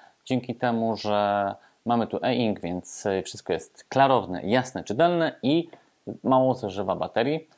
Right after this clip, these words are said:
co jest kolejnym plusem, bo jest to mimo wszystko energooszczędne rozwiązanie. Dalej mamy współpracę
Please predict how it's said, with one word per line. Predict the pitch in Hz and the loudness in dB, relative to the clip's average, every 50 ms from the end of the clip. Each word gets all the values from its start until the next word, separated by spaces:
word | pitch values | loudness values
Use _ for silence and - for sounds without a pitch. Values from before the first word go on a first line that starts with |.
| _ _ _ | _ _ _
co | - - - | -2 2 2
jest | 117 - - - | 2 2 0 -6
kolejnym | _ - 123 117 113 107 98 87 90 92 | _ 0 2 4 4 4 2 0 -4 -2
plusem, | - 120 117 - - 143 131 110 | -2 -2 0 0 0 0 0 2
bo | 107 107 107 110 110 | 2 2 4 2 2
jest | 110 117 110 - - - - | 0 0 -4 -6 -12 -20 -8
to | - 113 113 | -4 -2 -2
mimo | 110 107 104 101 95 | 0 0 -2 -2 -4
wszystko | - - - - - 110 107 104 - - - | -6 -14 -18 -8 -2 -2 0 0 -2 -4 -2
energooszczędne | - 143 135 127 120 101 107 104 101 - - - 90 90 82 92 90 87 87 - _ | 0 2 2 2 2 2 2 2 2 0 -2 -4 -4 -4 -2 -4 -4 -4 -4 -8 _
rozwiązanie. | - - 92 82 - 90 82 73 - - - - - _ - - - - - - _ _ | -6 -6 -6 -4 -4 -6 -6 -4 -6 -8 -8 -12 -18 _ -20 -20 -20 -20 -20 -20 _ _
Dalej | 160 175 185 180 170 165 | 4 4 6 6 4 4
mamy | 160 151 143 135 127 | 2 2 2 2 0
współpracę | 123 135 - 135 117 - 120 120 110 - - 120 107 104 101 92 87 73 | 0 -2 -4 -4 -2 2 2 0 0 0 0 0 0 2 2 2 0 0